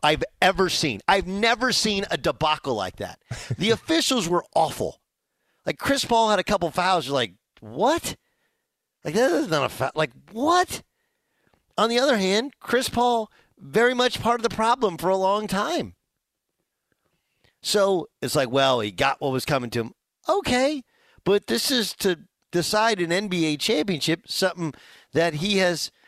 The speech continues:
never truly been, until last year, in position to win. <coughs> Luka's a great player, okay?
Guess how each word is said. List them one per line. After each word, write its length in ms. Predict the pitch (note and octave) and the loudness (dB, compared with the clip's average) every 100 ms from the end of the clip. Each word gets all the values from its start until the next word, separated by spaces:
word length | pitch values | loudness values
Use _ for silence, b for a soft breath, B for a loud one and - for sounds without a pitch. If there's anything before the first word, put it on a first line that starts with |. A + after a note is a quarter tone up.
| b b C3+ | b b -2
never 360 | F3+ G#3 G3+ | 0 2 0
truly 420 | - - G#3 G3+ | -2 -2 0 0
been, 380 | F3+ G3 F#3 E3+ - | 0 0 -2 -6 -4
until 380 | D3+ - G#3 | -4 0 0
last 320 | F3+ F#3 F3+ B3 | 2 0 0 -2
year, 100 | A#3 | -2
in 220 | F3+ F3+ | -2 -2
position 640 | F3+ D3 G3 G3 G3+ F#3 - | -2 0 -2 0 -2 -4 -2
to 120 | E3+ | -2
win. 460 | E3 B3 E4+ A#2+ B2 _ _ _ _ _ _ - | 0 -2 -2 -6 -10 _ _ _ _ _ _ -10
<coughs> 60 | - - b b b b | -10 -10 b b b b
Luka's 480 | F3+ B3+ F4+ C#4 A3 | 0 0 2 0 0
a 80 | A#3 | -2
great 440 | F3 G3+ A#3+ D#4+ | -2 0 0 -2
player, 420 | - E3 A2 D2+ - _ _ _ _ _ _ - | -2 0 0 -4 -14 _ _ _ _ _ _ -4
okay? 160 | - | -2